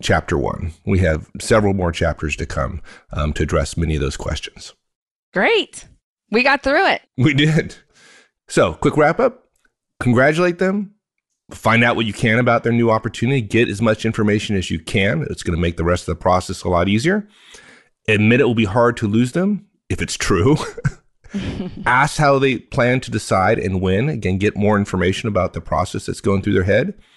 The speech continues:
Speaker 1: When a counter offer is suggested, demur without data. You need data to be able to even decide whether you want a counter offer. And regardless of how much <laughs> data you, you get, don't make a counter offer, <laughs> which is kind of the,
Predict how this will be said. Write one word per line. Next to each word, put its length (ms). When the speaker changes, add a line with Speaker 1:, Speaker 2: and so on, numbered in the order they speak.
Speaker 1:
When 140
a 60
counter 340
offer 240
is 240
suggested, 720
demur 360
without 540
data. 240
You 120
need 220
data 440
to 120
be 140
able 140
to 60
even 240
decide 420
whether 200
you 100
want 160
a 40
counter 280
offer. 360
And 380
regardless 560
of 100
how 140
much 140
<laughs> 40
data 280
you, 240
you 240
get, 440
don't 180
make 160
a 60
counter 320
offer, 300
<laughs> 120
which 120
is 160
kind 320
of 60
the, 180